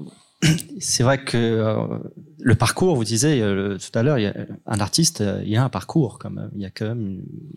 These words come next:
il y a des rencontres déjà, je pense, qui, qui forgent. Euh, je parlais tout à l'heure de, de Xenakis, mais vous avez aussi des, des,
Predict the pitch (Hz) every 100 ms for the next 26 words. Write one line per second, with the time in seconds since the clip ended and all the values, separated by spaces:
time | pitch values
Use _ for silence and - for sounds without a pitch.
0 | - - - - 117 110 117 107 - 113
1 | - - 104 107 107 110 113 - 98 -
2 | - - 120 104 95 - _ _ - -
3 | _ _ 101 98 95 92 101 107 104 -
4 | - 107 110 95 95 98 98 101 107 165
5 | 117 107 107 101 107 120 - 110 101 104